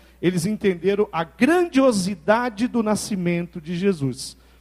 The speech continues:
Apesar do paganismo, apesar de serem eles de outra nação, eles reconheceram que alguém tinha nascido e que esse alguém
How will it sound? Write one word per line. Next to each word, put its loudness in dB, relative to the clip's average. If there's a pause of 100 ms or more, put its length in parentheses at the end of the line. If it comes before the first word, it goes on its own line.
(180)
Apesar 4
do 0
paganismo, 2
apesar 0
de -12
serem 2
eles 0 (300)
de 4
outra 6
nação, 0 (260)
eles 0
reconheceram 2 (420)
que -2
alguém 2
tinha -4
nascido -4
e -12
que 0
esse 0
alguém 0